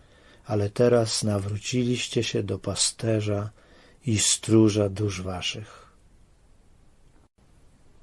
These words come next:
Pierwszy list świętego Piotra,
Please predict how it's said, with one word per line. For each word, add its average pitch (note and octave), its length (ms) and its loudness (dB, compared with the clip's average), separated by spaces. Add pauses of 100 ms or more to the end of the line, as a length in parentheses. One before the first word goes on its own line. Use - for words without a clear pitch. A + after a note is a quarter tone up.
(1300)
Pierwszy D#3+ 440 4
list B2+ 480 0
świętego A2 640 -2
Piotra, A#2 680 0